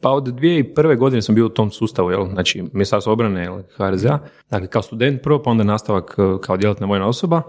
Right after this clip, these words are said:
i to su bile, ne znam, sad od obuke, da, to je, jel, školovanje, ali nakon što smo završili školovanje svi, onda smo počeli raditi po postrojbama, jel,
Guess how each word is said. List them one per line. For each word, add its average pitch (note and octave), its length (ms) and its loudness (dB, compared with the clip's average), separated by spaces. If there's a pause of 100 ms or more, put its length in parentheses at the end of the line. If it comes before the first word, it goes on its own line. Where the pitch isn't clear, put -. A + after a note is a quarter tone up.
(220)
i B2+ 160 2
to C3+ 120 0
su C3 120 -6
bile, B2 380 2
ne G2+ 140 -2
znam, F2+ 280 -4
sad G2+ 220 -2
od G#2+ 200 -2
obuke, A#2+ 400 0
da, G2+ 80 0 (240)
to - 140 0
je, F#2 60 4
jel, F#2 200 2
školovanje, D#3 460 0
ali C#3 220 0
nakon C3+ 280 2
što A2+ 160 2
smo A2+ 140 2
završili A#2 280 2
školovanje C#3+ 420 2
svi, C#3+ 160 -6
onda C3 120 -4
smo A#2+ 100 0
počeli A2+ 360 4
raditi A2+ 260 -2
po G2+ 140 0
postrojbama, G2+ 540 -2
jel, G2 100 -4